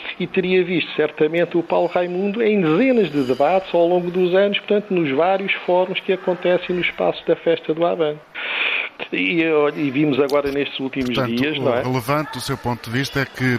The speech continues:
Speaker 2: Paulo Raimundo seja, eh, uma personagem, uma personalidade, melhor dito, muito, eh, conhecida entre os militantes comunistas.
Speaker 1: E é, exatamente,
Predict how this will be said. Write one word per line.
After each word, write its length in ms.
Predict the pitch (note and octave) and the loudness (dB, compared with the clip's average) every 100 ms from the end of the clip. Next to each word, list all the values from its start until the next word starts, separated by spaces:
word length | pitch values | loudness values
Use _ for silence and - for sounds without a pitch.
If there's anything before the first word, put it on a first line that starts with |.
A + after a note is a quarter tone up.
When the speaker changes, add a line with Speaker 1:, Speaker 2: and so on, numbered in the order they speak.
| - | 0
Speaker 2:
Paulo 160 | A#2+ | -2
Raimundo 400 | G2+ A#2 A#2 C3 | 0 0 0 -2
seja, 420 | - C3 G#2+ A#2+ - | -2 -2 0 -2 -2
eh, 180 | G#2+ G#2 | -2 -2
uma 180 | G2+ A2 | 0 -4
personagem, 480 | - - A#2+ A#2 A2+ | -4 -4 -2 0 0
uma 160 | A2 A2+ | -2 -4
personalidade, 840 | - - - A#2 G#2+ G#2 A#2 A2 | -6 -12 -4 0 0 2 0 0
melhor 220 | G2+ G2 | -2 -2
dito, 260 | A2+ - - - - G2 - | -2 -4 -8 -12 -10 -12 -6
muito, 480 | G#2+ C#3 C#3 - A#2 | 0 2 0 -2 -4
eh, 340 | A2 G#2 G#2+ - | -2 -2 -4 -2
conhecida 640 | C3+ B2 - C3 A#2+ C3 B2 - - - - | -2 -2 -2 -2 0 0 -2 -10 -16 -18 -2
entre 500 | C3+ C#3 C3+ C3 B2+ - | 0 0 -2 -2 -2 -4
os 380 | A#2+ A#2+ A#2+ - | -2 0 0 -2
militantes 640 | - G#2+ G#2 A2+ - A2 - | -6 -4 0 0 0 -4 -6
comunistas. 500 | G2 F2 D2+ - - | -8 -6 -6 -8 -6
Speaker 1:
E 140 | - F3+ | 0 2
é, 140 | D3 | 2
exatamente, 840 | G#3 D3+ C#3 C3 A2+ A2 A#2+ F3+ | 0 0 0 -2 -2 -4 -2 -2